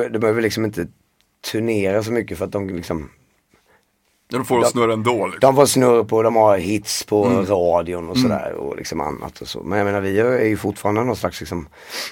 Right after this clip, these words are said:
Speaker 1: som jag är stolt över fortfarande, men något slags undergroundband som är inte s-,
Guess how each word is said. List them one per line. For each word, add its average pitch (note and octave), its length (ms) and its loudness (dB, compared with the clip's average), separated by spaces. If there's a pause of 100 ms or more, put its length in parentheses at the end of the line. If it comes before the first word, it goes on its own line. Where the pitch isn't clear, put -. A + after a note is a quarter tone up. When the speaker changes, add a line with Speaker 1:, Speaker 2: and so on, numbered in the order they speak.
(720)
Speaker 1:
som G#2+ 200 -2
jag G2 100 4
är F#2 40 0
stolt F#2+ 400 0
över B2 180 2
fortfarande, G2+ 380 -2
men A2 120 0
något G2+ 180 -2
slags - 480 -8
undergroundband G2 840 4
som G2 140 -4
är F2 200 -4
inte F#2+ 320 -6
s-, - 160 -12